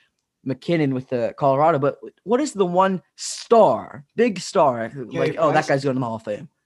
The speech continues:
Speaker 2: Carey Price?
Speaker 1: Yeah, but other than that, other than goaltender-wise, 'cause he's not even the best goaltender
Speaker 2: Yeah, they
Speaker 1: in
Speaker 2: have
Speaker 1: the
Speaker 2: nobody
Speaker 1: playoffs.
Speaker 2: else.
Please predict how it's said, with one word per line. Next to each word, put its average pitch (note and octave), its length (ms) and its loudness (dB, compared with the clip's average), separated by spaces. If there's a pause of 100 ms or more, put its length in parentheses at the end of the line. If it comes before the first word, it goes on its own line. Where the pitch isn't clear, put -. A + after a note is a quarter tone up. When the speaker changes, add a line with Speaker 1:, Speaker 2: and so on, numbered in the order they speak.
(340)
Speaker 2:
Carey C#3+ 240 -6
Price? D3+ 480 -10 (680)
Speaker 1:
Yeah, C4 120 4
but G#3 140 0
other A#3+ 200 0
than A3 120 -4
that, F#3 220 -2
other G#3+ 240 -2
than G3+ 200 -6
goaltender-wise, - 1000 -6
'cause E3+ 140 -6
he's A3 120 -8
not A#3+ 120 -2
even A3+ 120 0
the G3+ 80 -4
best F3 160 -4
goaltender E3+ 240 -10
Speaker 2:
Yeah, D#3 80 0
they D3 60 -2
Speaker 1:
in C#3+ 80 2
Speaker 2:
have B2+ 60 -8
Speaker 1:
the C#3+ 60 -2
Speaker 2:
nobody F3+ 200 -2
Speaker 1:
playoffs. A2+ 60 -4
Speaker 2:
else. G2+ 260 -12